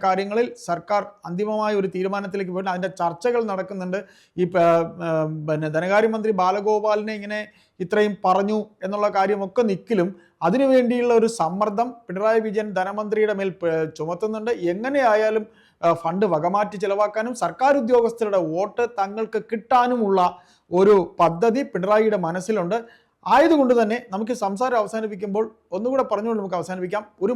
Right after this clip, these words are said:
മുഖ്യമന്ത്രി എന്ന രീതിയിൽ പിണറായി വിജയന് അദ്ദേഹം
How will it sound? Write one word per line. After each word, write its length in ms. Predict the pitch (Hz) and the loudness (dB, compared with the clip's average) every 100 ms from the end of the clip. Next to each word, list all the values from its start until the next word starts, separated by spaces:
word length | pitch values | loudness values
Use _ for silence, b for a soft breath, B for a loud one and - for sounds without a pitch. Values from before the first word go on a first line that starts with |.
| 233 | -2
മുഖ്യമന്ത്രി 520 | 233 - 349 330 311 262 | -2 2 2 2 0 0
എന്ന 140 | 226 196 | 0 -2
രീതിയിൽ 320 | 190 190 226 277 b b b - | -2 -4 -6 -6 b b b -4
പിണറായി 480 | 170 226 294 330 285 196 | 0 4 6 6 4 4
വിജയന് 420 | 180 190 190 226 262 _ 156 | 2 2 2 -2 -6 _ -6
അദ്ദേഹം 360 | 165 233 233 | 2 2 2